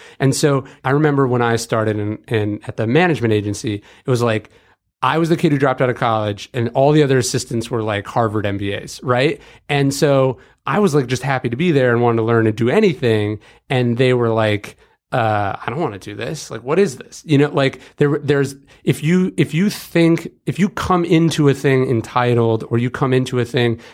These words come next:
convinced that you know everything that you need to do, or if your personal and emotional life is such a mess that you become a liability, I think those are all the wa-, like, pride,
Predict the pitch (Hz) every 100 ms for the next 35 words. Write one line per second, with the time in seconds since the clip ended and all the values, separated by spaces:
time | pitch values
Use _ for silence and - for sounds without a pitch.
0 | - 135 117 120 131 - 131 117 120 120
1 | 127 127 123 120 123 120 120 117 117 113
2 | 110 113 110 110 110 - - - 156 160
3 | 151 139 - _ _ 151 - 147 147 143
4 | - 156 170 - 143 131 127 117 - _
5 | _ - 123 131 147 147 139 127 127 139
6 | 135 117 131 - 113 120 151 131 113 -
7 | - _ _ - 123 120 120 143 127 135
8 | - 127 117 113 113 120 - 139 170 135
9 | 117 143 147 135 135 123 123 117 120 -
10 | 120 - - _ - - 147 135 131 127
11 | 127 120